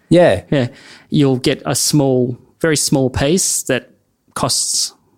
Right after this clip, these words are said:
Speaker 2: not much.
Speaker 1: Mm.
Speaker 2: But if you look at the per kilo price, it's actually quite high. So f-, finding other options to supermarkets is,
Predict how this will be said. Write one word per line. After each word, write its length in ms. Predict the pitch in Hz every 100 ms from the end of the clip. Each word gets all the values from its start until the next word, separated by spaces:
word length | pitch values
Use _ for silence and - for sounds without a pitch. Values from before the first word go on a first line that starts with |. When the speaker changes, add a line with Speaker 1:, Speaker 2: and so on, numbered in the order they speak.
| _ _ _ _ _ -
Speaker 2:
not 180 | 139 123
much. 340 | 170 - -
Speaker 1:
Mm. 280 | 123 113 101 _ _ -
Speaker 2:
But 220 | 127 -
if 120 | 139 -
you 60 |
look 160 | 127 -
at 80 | -
the 60 |
per 300 | - - 117
kilo 380 | - - 196 131
price, 380 | - 110 113 -
it's 80 | -
actually 280 | 123 147
quite 260 | - 120 104
high. 400 | - 131 - 143 _ _ _ _ _ _ - - - - -
So 180 | 139 120
f-, 120 | - -
finding 400 | - 143 135 131
other 180 | 123 131
options 460 | 123 - 123 113
to 100 | -
supermarkets 760 | - 135 135 123 - - 120 -
is, 400 | 127 120 -